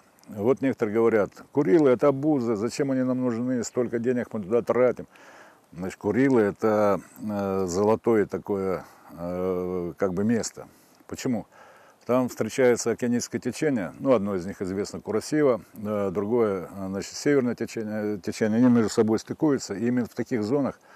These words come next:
образуется турбулентность воды, в результате которой получают,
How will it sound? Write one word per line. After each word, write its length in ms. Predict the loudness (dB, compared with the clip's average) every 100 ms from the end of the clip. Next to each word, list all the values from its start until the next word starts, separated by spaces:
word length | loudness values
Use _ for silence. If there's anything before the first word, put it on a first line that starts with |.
| -20 -20 -12
образуется 560 | -6 0 2 2 0 0
турбулентность 640 | -2 0 2 2 0 -4
воды, 340 | 0 2 0 -2 -8
в 100 | -8
результате 380 | -6 -2 -2 0
которой 400 | -2 0 2 2
получают, 640 | 0 -6 -2 0 0 -4